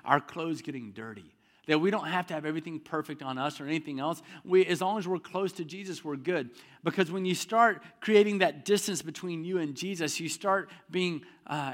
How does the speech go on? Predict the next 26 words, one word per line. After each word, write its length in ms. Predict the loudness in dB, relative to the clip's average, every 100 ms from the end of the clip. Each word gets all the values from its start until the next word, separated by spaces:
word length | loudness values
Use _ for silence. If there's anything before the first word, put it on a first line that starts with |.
| -2
in 100 | -2
a 60 |
place 420 | -2 -4 -2 -2
where 100 | -4
you're 120 | -4 -4
being 220 | -4 -2
led 260 | 0 0
astray. 580 | -2 -6 -8 -10 -10 -14 -20 _ _ _ _ _ _ _ _ _ _
And 200 | -4 2
that's 260 | 4 4 0
what 160 | -6
happened 500 | -2 -2 -2 -8 -12 -10
with 220 | -12 -10
Peter. 400 | -6 -4 -6 -12 -20 _ _ _ _ _ _ _ _ _ _ _ _ _ 0
Over 240 | 2 2
time, 260 | -2 -4 -4
I 60 |
think 320 | -4 -6 -12 -10
Peter 320 | -8 -4 -2
lost 340 | -2 -2 -6
his 180 | -12 -10
way 380 | -6 -4 -4 -6 -12 -12
and 160 | -8 -6
he 120 | -4
began 560 | -6 -6 -4 -4 -4 -8
to, 220 | -12 -12